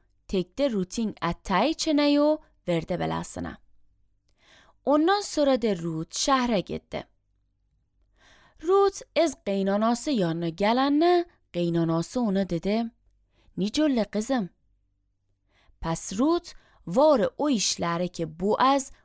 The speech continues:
onun çə germişdi Naomiyə dedi. Və bunu da dedi ki, o mənə bu altı elçə arpayı verdi o dedi,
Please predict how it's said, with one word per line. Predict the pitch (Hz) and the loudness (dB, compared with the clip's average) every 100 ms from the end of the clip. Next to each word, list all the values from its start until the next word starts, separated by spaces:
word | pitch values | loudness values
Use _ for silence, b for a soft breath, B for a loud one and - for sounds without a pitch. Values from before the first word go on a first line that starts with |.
| b | b
onun | 226 269 320 247 | 0 2 4 2
çə | - | -2
germişdi | 160 165 214 254 277 285 - 359 359 240 | -6 0 0 2 0 0 -2 0 2 2
Naomiyə | 180 185 170 175 190 - | 0 -2 -2 -2 -2 -4
dedi. | - - - _ _ _ _ _ _ _ | -8 -10 -12 _ _ _ _ _ _ _
Və | 156 170 - | -2 -2 0
bunu | 175 196 277 | -2 2 2
da | 302 269 - | 0 -2 -2
dedi | 175 247 | 0 0
ki, | 277 - 160 - _ _ _ _ _ _ _ _ | -2 -6 -8 -12 _ _ _ _ _ _ _ _
o | 277 330 339 B B B | 4 4 4 B B B
mənə | 185 196 285 302 | 0 2 2 2
bu | 311 320 | 4 6
altı | 220 175 - | 6 2 -6
elçə | - 175 165 - | -2 -2 -4 -4
arpayı | - 180 175 - 254 233 170 160 | 0 0 -2 -2 0 0 -2 0
verdi | 185 185 233 294 | 0 0 0 0
o | 190 165 | 0 0
dedi, | 190 202 330 | 0 4 4